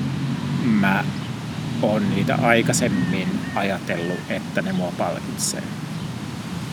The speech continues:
Ja kyllä se, niinku se, se tavallaan, se pet-,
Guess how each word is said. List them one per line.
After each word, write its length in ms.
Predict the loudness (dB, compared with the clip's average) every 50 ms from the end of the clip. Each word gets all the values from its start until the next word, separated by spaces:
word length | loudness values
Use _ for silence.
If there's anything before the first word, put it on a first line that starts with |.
| -8 -8 -8 -6 -6 -6 -4 -4 -4 -4 -6 -6 -6 -6 -6 -6 -6 -6 -6 -6 -6 -6 -6 -6 -6 -6 -6 -6 -6 -6 -4 -4
Ja 100 | -4 -2
kyllä 220 | 0 2 2 2 4
se, 100 | 4 2
niinku 180 | 2 2 0
se, 340 | 2 4 4 4 4 2 0 -2 -4 -4 -4 -4 -6 -6 -6
se 160 | -4 -4 -4 0
tavallaan, 520 | 0 2 2 2 2 4 4 2 2 2 0 -4 -6 -10 -10 -10 -8 -8 -8 -8 -8 -6
se 160 | -4 -2 -2 2
pet-, 200 | 4 4 2